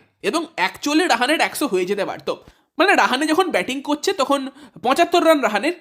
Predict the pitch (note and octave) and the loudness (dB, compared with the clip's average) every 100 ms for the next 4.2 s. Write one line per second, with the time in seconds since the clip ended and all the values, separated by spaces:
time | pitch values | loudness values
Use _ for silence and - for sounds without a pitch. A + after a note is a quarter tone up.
0 | - F3 F#3+ G#3 G#3+ A#3+ C4+ F4+ D#4+ A#3+ | -4 -2 2 2 2 0 0 -2 2 2
1 | F3+ G3+ G#3 D#3+ D3+ G3+ F#3+ G#3+ F3+ F3 | 2 -2 -4 -4 -4 -4 0 0 0 -6
2 | E3 C#3 C3 - D#3+ F#3 B3 C#4+ C4+ D4 | -8 -8 -10 -10 -4 0 0 0 0 -2
3 | G#3+ F3 A#3 B3+ A#3 B3 B3+ - A3+ A#3+ | -4 -6 0 2 2 2 0 2 0 2
4 | A3 | 0